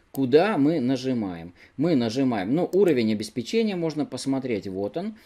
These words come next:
э, э, зелёный, то есть можно открывать позиции, но на самом деле там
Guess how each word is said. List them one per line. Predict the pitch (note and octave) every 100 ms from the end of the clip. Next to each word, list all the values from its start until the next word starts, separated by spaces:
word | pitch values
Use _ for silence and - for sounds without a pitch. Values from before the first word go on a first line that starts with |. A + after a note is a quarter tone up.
| - _
э, | A#2 G#2+ G#2 G2+ - G#2 G#2 G2
э, |
зелёный, | G2+ A2+ C3+ F3+ D#3+
то | -
есть | G2 -
можно | A#2+ A#2 G#2+
открывать | F#2+ A2 A2 G#2 -
позиции, | - A2+ D3 D#3+ A2
но | G#2
на | A2 A#2
самом | C3 G#2
деле | G2+ G2+ F#2
там | - G2 E2+ -